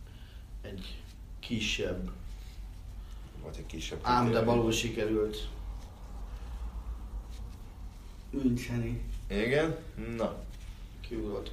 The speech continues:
Speaker 1: Második az az lenne, hogy, ö, tud-e történni olyan,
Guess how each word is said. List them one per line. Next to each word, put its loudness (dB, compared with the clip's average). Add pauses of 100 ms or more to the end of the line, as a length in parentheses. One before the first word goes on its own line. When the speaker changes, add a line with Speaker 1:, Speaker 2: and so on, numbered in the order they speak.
Speaker 1:
Második 0
az -2
az 2
lenne, 0
hogy, 2
ö, 2 (3250)
tud-e 6
történni 4
olyan, 0